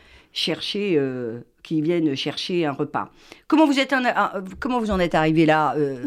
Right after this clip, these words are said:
en deux mots, parce que c'est quand même une émission littéraire, mais je ne peux pas ne pas vous intéresser,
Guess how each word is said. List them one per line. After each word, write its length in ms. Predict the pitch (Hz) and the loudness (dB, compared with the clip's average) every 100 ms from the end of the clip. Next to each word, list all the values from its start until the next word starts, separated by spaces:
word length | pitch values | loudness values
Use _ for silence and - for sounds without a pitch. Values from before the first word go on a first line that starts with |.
| 233 | 4
en 60 | 190 | 6
deux 120 | 220 | 6
mots, 120 | 254 | 4
parce 140 | 226 214 | 4 4
que 100 | 226 | 2
c'est 100 | 226 | 4
quand 180 | 247 254 | 4 4
même 80 | |
une 140 | 254 254 | 0 0
émission 280 | 240 262 233 | -2 0 -2
littéraire, 480 | 226 247 262 247 214 | 0 2 2 2 0
mais 120 | 214 | -4
je 120 | 208 | -6
ne 80 | 220 | -6
peux 120 | 214 | -4
pas 160 | 220 247 | 0 0
ne 80 | 226 | 0
pas 160 | 220 | -4
vous 120 | 214 208 | -4 -4
intéresser, 560 | 196 202 180 175 - | -2 0 0 0 -6